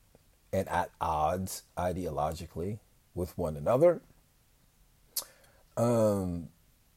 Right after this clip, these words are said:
because we don't know how to disagree without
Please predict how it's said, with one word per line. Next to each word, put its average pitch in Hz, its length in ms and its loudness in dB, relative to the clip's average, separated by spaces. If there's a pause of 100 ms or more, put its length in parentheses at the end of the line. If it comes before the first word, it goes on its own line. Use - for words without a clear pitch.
(460)
because 190 300 12
we 233 120 8
don't 196 180 12
know 165 100 10
how 147 160 10
to 117 260 6 (460)
disagree 120 840 6 (480)
without 120 520 12